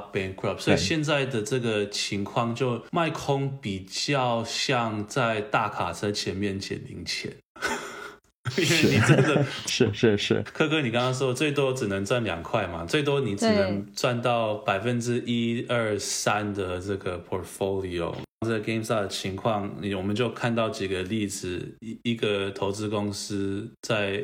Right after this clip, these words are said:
Speaker 1: 这只股票上面就有可能损失了百分之十、十五、二十、二十五、三十，他们最多只能赚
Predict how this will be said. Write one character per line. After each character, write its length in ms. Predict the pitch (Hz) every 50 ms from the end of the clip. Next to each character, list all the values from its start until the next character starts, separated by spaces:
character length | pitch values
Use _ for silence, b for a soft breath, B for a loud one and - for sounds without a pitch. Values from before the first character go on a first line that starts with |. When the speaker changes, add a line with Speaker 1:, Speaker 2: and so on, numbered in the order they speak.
| - -
Speaker 1:
这 200 | - 127 117 117
只 320 | 113 - - - 110 110
股 200 | 110 - - 95
票 240 | - - - 107 104
上 240 | 101 - 117 107 104
面 140 | 104 101 104
就 80 | 117
有 140 | 107 104 101
可 160 | 101 - 104
能 100 | 92 90
损 240 | 87 - - 85 82
失 180 | - - - 104
了 120 | 98 95
百 160 | 98 92 87
分 180 | 85 98 95 95
之 160 | 95 98 98
十、 480 | 95 - - - - 92 87 87 87 92
十 320 | - - - - 101 98
五、 160 | 95 92 90
二 180 | 95 98 95 92
十、 400 | - - - 90 85 87 87 92
二 140 | 98 98 87
十 160 | - - 98
五、 140 | 92 92 87
三 280 | 85 - 98 87 90
十， 400 | 92 90 - - - - 80 - 113 - _ -
他 120 | - 135 139
们 160 | 139 135 127
最 160 | 127 143 131
多 160 | 127 135 127
只 120 | 127 123 104
能 180 | 95 98 101
赚 260 | 101 127 120 113 110